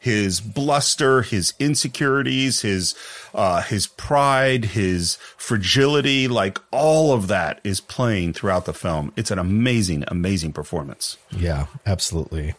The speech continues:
Speaker 2: And think about the fact that he is, um, uh, thirty-five years old when he's
Speaker 1: Yeah.
Speaker 2: making this movie. He's born in nineteen thirty-seven, so this is seventy-two. So he's about thirty-five, thirty-four years old when he's making this movie. So, ladies and gentlemen,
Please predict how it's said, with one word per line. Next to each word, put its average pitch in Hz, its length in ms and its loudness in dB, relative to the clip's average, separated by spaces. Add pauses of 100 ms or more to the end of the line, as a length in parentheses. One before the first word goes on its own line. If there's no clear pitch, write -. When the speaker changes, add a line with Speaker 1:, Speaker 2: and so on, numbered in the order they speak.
(400)
Speaker 2:
And 113 320 4 (100)
think 139 160 4
about 131 180 4
the 110 60 2
fact 117 300 2
that 98 100 0
he 104 160 0
is, 98 320 2 (140)
um, 95 500 2 (1400)
uh, 104 680 4
thirty-five 131 600 4
years 113 200 4
old 131 280 2 (300)
when 92 120 -2
he's 87 140 0
Speaker 1:
Yeah. 95 120 2
Speaker 2:
making 85 200 -2
this 76 200 -4
movie. 80 180 -4
He's 73 100 -2
born 92 200 -2
in 85 80 0
nineteen 98 360 0
thirty-seven, 104 640 0
so 92 240 -2
this 95 200 0
is 98 100 0
seventy-two. 104 600 0
So 98 140 -4
he's 90 100 -2
about 95 260 -2
thirty-five, 101 480 0
thirty-four 101 420 0
years 92 200 0
old 104 240 0 (380)
when 95 120 0
he's 90 180 0
making 92 340 0
this 80 200 -2
movie. 90 280 0
So, 92 400 0
ladies 113 260 0
and 123 100 2
gentlemen, 151 480 4